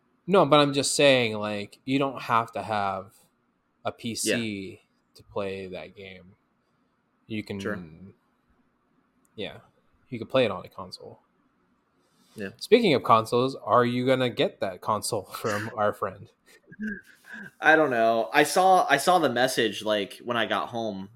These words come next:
Speaker 2: which was around seven. Um, I don't know. I'll, I'll have to, I gotta talk to him. We'll see. I don't know.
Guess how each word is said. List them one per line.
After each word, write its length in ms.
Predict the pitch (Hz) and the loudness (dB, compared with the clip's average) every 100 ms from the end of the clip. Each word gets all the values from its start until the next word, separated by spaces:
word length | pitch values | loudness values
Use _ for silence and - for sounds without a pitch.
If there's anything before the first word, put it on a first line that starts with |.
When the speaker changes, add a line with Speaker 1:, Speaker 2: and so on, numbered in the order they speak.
| - | -10
Speaker 2:
which 180 | 110 | -8
was 360 | 107 101 - - - | -6 -6 -8 -14 -6
around 260 | 104 95 | -4 -4
seven. 480 | - 113 101 87 87 _ _ _ _ _ _ _ _ - | -8 -6 -6 -6 -14 _ _ _ _ _ _ _ _ -6
Um, 680 | 101 98 98 98 98 95 98 _ _ _ - | -4 -2 -4 -6 -8 -12 -14 _ _ _ -4
I 100 | 107 | -4
don't 140 | 76 | -4
know. 400 | 85 87 85 92 _ - - | -8 -8 -10 -14 _ -10 -4
I'll, 160 | 110 - | -2 0
I'll 180 | 120 113 | -2 -2
have 160 | 101 | -6
to, 80 | - | -4
I 120 | 113 107 | -2 0
gotta 160 | 95 | -2
talk 240 | 87 82 - | -4 -10 -10
to 80 | |
him. 120 | 80 90 _ - | -20 -20 _ -12
We'll 100 | 107 | -10
see. 180 | - 85 _ _ _ _ _ _ _ _ _ _ | -10 -12 _ _ _ _ _ _ _ _ _ _
I 60 | 101 | -10
don't 80 | 87 | -10
know. 120 | 85 | -12